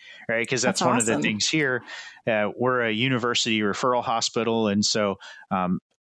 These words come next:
Speaker 1: I, I won't say all, our students do get good exposure to kind of those everyday cases, but a lot of their exposure would be to referral cases that are, you know, ad-, advanced. So other practitioners have seen it and sent it here for our,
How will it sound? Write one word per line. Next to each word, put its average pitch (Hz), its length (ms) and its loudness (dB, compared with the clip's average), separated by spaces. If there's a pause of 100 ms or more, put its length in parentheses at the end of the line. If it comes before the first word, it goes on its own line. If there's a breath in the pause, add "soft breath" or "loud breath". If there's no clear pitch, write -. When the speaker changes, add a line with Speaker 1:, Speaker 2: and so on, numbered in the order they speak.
Speaker 1:
I, 151 200 -2
I 175 60 0
won't 175 240 2
say 135 200 0
all, 107 340 2
our 123 120 0
students 123 460 0
do 107 140 -2
get 98 260 -4
good 107 140 0
exposure 98 580 0
to 104 120 -2
kind 107 220 -2
of 104 100 2
those 98 160 0
everyday 98 440 0
cases, 92 480 -2
but 107 160 -2
a 110 60 0
lot 143 200 0
of 123 140 -2
their 110 160 0
exposure 101 480 -2
would 95 180 0
be 98 200 -2
to 95 380 0 (560 loud breath)
referral 104 460 0
cases 101 460 -2
that 95 160 -2
are, 92 240 -2 (180 loud breath)
you 101 80 2
know, 98 140 4
ad-, 95 340 -2
advanced. 104 460 -2
So 113 80 0
other 131 320 -2
practitioners 113 580 -2
have - 80 -4
seen 110 240 0
it 104 80 -2
and 98 100 0
sent 110 220 0
it 82 80 -2
here 101 220 0
for 92 180 -2
our, 90 180 -2